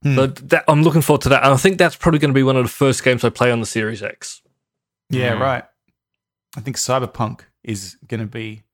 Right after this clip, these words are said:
Speaker 1: I mean, not the first game I play on it, 'cause, uh
Speaker 2: Well, Cyberpunk comes out a week after
Speaker 1: Right, so I'll have
Speaker 2: the
Speaker 1: to, I'll
Speaker 2: Series
Speaker 1: probably
Speaker 2: X
Speaker 1: be
Speaker 2: comes
Speaker 1: playing
Speaker 2: out.
Speaker 1: Assassin's Creed Odyssey still, <laughs> to be honest,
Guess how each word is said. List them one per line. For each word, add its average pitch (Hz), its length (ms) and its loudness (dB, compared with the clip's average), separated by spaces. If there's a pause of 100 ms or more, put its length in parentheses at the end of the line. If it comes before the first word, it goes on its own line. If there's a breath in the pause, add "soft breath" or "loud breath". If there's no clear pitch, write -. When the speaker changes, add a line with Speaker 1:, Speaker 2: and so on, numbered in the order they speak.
(260)
Speaker 1:
I 175 40 2
mean, 180 120 4
not 190 100 4
the 131 80 -4
first 139 360 0
game 120 140 0
I 107 100 -2
play 120 260 -4
on 98 160 -10
it, - 100 -20 (480)
'cause, 107 240 -4
uh 101 280 -6 (100)
Speaker 2:
Well, 156 180 2
Cyberpunk 170 540 4
comes 139 220 4
out 139 120 6
a 135 60 6
week 131 400 4
after 123 580 2
Speaker 1:
Right, 120 260 0
so 139 100 2
I'll 135 60 2
have 147 100 0
Speaker 2:
the - 60 -2
Speaker 1:
to, 135 40 -2
I'll - 40 -4 (160)
Speaker 2:
Series 170 40 -2
Speaker 1:
probably 180 220 4
Speaker 2:
X 135 60 -2
Speaker 1:
be 151 60 4
Speaker 2:
comes 123 100 2
Speaker 1:
playing 135 200 2
Speaker 2:
out. 127 40 0
Speaker 1:
Assassin's 117 320 -2
Creed 120 200 -2
Odyssey 101 340 -6
still, - 440 -20
<laughs> - 420 -10
to 151 280 0
be 120 120 6
honest, 156 420 6